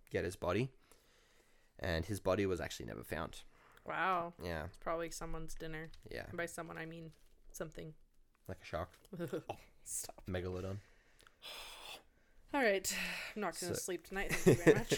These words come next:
Speaker 1: <laughs> You're welcome. What was kinda crazy about his death was leading up to this, because of all of his successes, I didn't go into them because, I mean, I,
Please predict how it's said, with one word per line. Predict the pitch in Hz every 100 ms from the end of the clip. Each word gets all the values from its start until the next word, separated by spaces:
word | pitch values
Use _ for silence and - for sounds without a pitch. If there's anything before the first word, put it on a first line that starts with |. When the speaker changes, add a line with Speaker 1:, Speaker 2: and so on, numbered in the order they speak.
| -
Speaker 1:
<laughs> | -
You're | 90
welcome. | - 85 - - - - - - -
What | 123 135
was | 143
kinda | - 123 107
crazy | - - 87 98 110
about | 104 87 107
his | 95 -
death | 78 90 - -
was | 85 87 - - - _ 110
leading | 107 156
up | 87 85
to | 104
this, | 110 131 - - - -
because | 113 113 104
of | 113 110 -
all | 92
of | 92
his | 92
successes, | - 85 - 87 98 92
I | 92
didn't | 107 139 120
go | 95
into | 90 98
them | 101
because, | 90 - 82 82 - - - _ _ -
I |
mean, | 107
I, | -